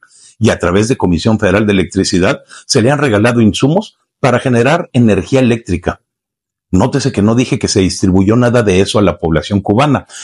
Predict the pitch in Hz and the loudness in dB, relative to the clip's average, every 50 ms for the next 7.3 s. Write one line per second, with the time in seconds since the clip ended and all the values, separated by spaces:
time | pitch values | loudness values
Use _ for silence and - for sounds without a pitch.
0 | - - - - 170 156 160 190 196 - 127 - - 127 98 95 90 90 85 85 | -12 -8 -4 0 2 2 2 0 0 -2 -2 0 0 2 2 2 0 0 0 0
1 | 92 107 123 135 139 110 90 90 82 90 92 98 117 151 143 - 175 160 156 117 | 0 2 2 2 0 0 0 -2 0 0 0 0 0 -2 0 0 2 2 2 2
2 | 110 135 - - - - - - - 185 165 160 160 160 175 196 226 247 190 180 | 2 0 -2 -6 -12 -18 -18 -6 -2 0 0 2 2 4 4 4 2 2 2 2
3 | 180 180 156 147 143 139 - 170 160 - - 98 90 85 - - 139 123 131 151 | 2 2 2 2 0 0 -2 -4 -2 -2 -2 0 -2 -2 -2 -4 -4 -2 0 0
4 | 147 143 151 131 120 151 156 - - 185 170 156 135 - 127 113 - 180 - 170 | 0 0 2 2 2 0 -2 -2 -2 -2 0 0 0 0 0 -2 -2 -2 -2 -2
5 | 143 117 - - 90 85 101 131 147 - 139 117 98 92 92 101 117 117 - 117 | -2 -2 -2 -2 0 0 0 0 0 0 2 2 2 2 2 2 0 0 0 -2
6 | 98 - 107 - - 98 85 - 90 82 76 - - 107 92 92 101 139 190 214 | -2 -2 -4 -4 -2 -4 -4 -2 -4 -4 -4 -2 -2 0 2 2 2 2 0 0
7 | 165 - - - _ | -2 -4 -6 -10 _